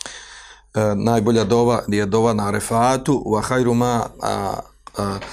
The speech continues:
kultu ene wa nabiyuna min qabli, i najbolje ono što sam rekao ja i vjerovjesnici prije mene,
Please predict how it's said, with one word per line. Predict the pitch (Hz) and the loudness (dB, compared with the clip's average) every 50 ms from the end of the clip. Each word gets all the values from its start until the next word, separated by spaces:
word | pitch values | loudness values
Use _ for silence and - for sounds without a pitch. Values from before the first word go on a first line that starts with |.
| - - - - - - - | -16 -16 -18 -18 -18 -8 0
kultu | - 147 143 120 - 127 113 | 2 2 2 2 2 2 2
ene | 117 127 139 139 123 | 4 4 4 4 4
wa | 117 117 | 4 4
nabiyuna | 117 120 107 101 117 123 135 147 135 120 | 4 2 2 2 2 2 2 2 2 0
min | 113 113 | 0 -2
qabli, | 104 - 139 139 139 135 127 113 | -2 -2 -2 0 0 0 0 0
i | 120 | 0
najbolje | 117 120 131 131 120 135 131 127 | 2 2 2 2 0 2 0 0
ono | 127 120 | 0 -2
što | 110 - 110 | -4 -4 -2
sam | 113 117 | -2 -2
rekao | 117 131 123 - 120 113 | -2 -2 0 0 0 0
ja | 117 131 135 135 123 113 | 2 2 2 2 2 0
i | - 110 107 107 | -2 -4 -2 -2
vjerovjesnici | 104 113 117 117 123 123 120 113 101 98 | 0 2 2 2 2 0 0 -2 -4 -6
prije | - - 123 131 127 113 | -4 0 0 2 2 2
mene, | 110 123 135 147 151 - - | 2 2 2 2 0 -2 -4